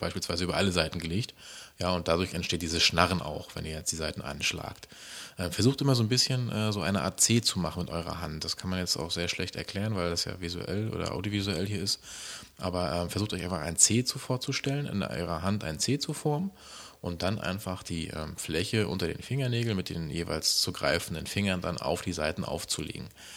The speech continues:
Ähm, und versucht vor allem nicht zu verkrampfen und dass ihr vor allem nicht die Finger, äh, so raufpresst, weil dann entsteht dieses Schnarren, das heißt, dann knicken die Finger in der Regel ein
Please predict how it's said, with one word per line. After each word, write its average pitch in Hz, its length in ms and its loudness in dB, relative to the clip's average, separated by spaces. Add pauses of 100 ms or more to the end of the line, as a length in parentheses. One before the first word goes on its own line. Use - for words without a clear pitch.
(340)
Ähm, 80 220 -4
und 85 80 -4
versucht 98 380 4
vor - 180 2
allem 92 260 4
nicht 92 200 2
zu - 100 -2
verkrampfen 95 540 0
und 85 120 -2
dass 85 120 0
ihr 90 80 -2
vor - 160 -6
allem 87 140 2
nicht 95 180 0
die - 80 -2
Finger, 95 340 -2 (540)
äh, 98 100 -6
so 85 140 0
raufpresst, 85 920 4
weil 82 140 0
dann 87 160 2
entsteht 87 320 0
dieses 80 220 0
Schnarren, 117 500 2
das - 160 0
heißt, 80 240 0
dann 82 100 -4
knicken 87 300 -4
die 82 80 -4
Finger 87 320 -4
in 85 100 -2
der 80 140 -2
Regel 87 240 -4
ein 95 300 -2